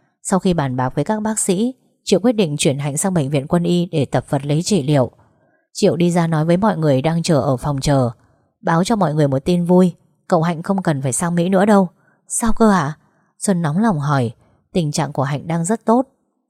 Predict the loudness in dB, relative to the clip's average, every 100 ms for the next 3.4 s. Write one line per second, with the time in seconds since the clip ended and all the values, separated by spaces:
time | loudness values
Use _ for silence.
0 | -2 0 2 2 2 2 0 0 -2 -2
1 | -2 -4 -2 -4 -2 -2 -2 -2 0 0
2 | -4 _ -6 -2 -2 -2 -2 0 -2 0
3 | 0 2 2